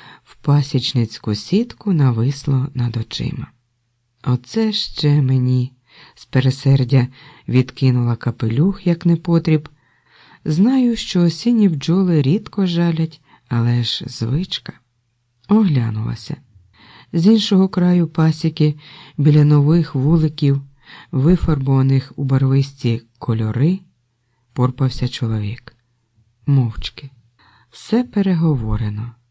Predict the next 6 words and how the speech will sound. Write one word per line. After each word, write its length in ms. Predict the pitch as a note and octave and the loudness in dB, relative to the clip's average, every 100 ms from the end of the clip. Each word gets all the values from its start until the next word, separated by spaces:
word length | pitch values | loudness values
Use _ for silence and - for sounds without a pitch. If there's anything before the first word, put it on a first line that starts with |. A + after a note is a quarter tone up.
| _ _ _ - - | _ _ _ -20 -8
Знаємо 720 | D#3 C#3+ D#3+ F3+ F3+ D#3 C3+ B2+ | -2 2 4 4 4 2 2 0
обоє, 520 | B2 C3 C#3+ C#3+ C#3 C#3 _ _ _ | 0 4 4 4 2 -2 _ _ _
бджоли 600 | D3+ C3 B2+ D3+ F3+ F3+ | -4 -2 2 2 2 0
приречені 960 | - C#3+ B2+ B2 C3 - C#3 B2+ B2+ - | -4 -2 0 2 0 0 -2 0 -4 -6
на 220 | A2+ A2+ | -6 -6
загибель. 640 | A2 A2+ G2+ G#2+ G2 - | -4 -6 -4 -6 -6 -10